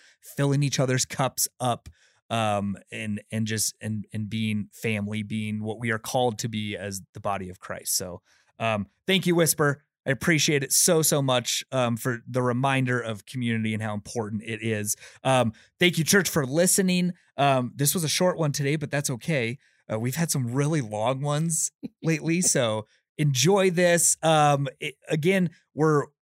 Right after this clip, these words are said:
Speaker 1: if you ha-, if you don't know, if you haven't been back yet, um, to, to Fathom on Sundays. We're in a new series now in Matthew. Um, I think we're coming up on week three, so check that out. Uh, no need to register anymore, except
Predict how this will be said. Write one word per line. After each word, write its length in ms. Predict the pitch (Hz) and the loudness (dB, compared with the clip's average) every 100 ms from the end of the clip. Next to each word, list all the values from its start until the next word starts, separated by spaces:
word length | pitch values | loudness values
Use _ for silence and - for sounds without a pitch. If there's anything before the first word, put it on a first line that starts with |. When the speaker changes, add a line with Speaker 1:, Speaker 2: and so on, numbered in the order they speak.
| _ - | _ -8
Speaker 1:
if 360 | 135 139 131 | -4 -4 -4
you 100 | 139 | -4
ha-, 260 | 143 - 156 | -2 0 0
if 120 | 143 | 0
you 80 | 143 | 0
don't 240 | 143 202 180 | 2 2 4
know, 160 | 202 | 2
if 100 | 196 | 2
you 60 | 151 | 0
haven't 200 | 170 156 | 0 -2
been 180 | 131 110 | -4 0
back 340 | 143 180 - | 2 2 2
yet, 240 | 220 220 - _ _ _ | 2 0 -2 _ _ _
um, 460 | 170 185 190 165 156 - 139 | 2 4 4 2 -6 -12 -2
to, 360 | 185 185 160 - | 2 4 2 0
to 120 | - | -4
Fathom 440 | 170 175 175 180 180 | 0 2 2 2 0
on 160 | 175 | 0
Sundays. 380 | 175 190 185 190 | 2 2 2 2
We're 120 | 135 | 0
in 160 | 117 143 | 0 2
a 40 | |
new 160 | 151 123 | 2 0
series 500 | - - 151 151 143 | 0 0 0 0 0
now 300 | 143 143 143 | 0 2 0
in 300 | 120 104 104 | 0 -4 -2
Matthew. 600 | 139 156 156 165 151 147 147 - _ _ | 0 0 0 0 2 2 -2 -12 _ _
Um, 220 | 120 113 | -4 -2
I 60 | 110 | -2
think 160 | 123 123 | -6 -6
we're 100 | 120 | -4
coming 260 | 139 127 | -4 -2
up 120 | 123 | -2
on 160 | 113 107 | -4 -4
week 220 | 117 113 | -6 -8
three, 460 | - 113 117 135 214 | -12 -8 -4 -2 -2
so 200 | - 123 | -2 -2
check 320 | - 131 - | -4 -8 -4
that 180 | 127 123 | -2 2
out. 340 | 143 143 - - _ _ _ | 2 0 -4 -20 _ _ _
Uh, 260 | 104 104 98 | -4 -4 -2
no 200 | 117 123 | 0 0
need 160 | 151 139 | 0 -2
to 100 | 107 | -4
register 540 | 101 131 160 - 165 | -2 -2 0 0 0
anymore, 400 | 160 160 165 165 - | 0 0 0 0 -2
except 800 | 110 - - - 120 160 - | -6 -2 0 0 0 -2 -8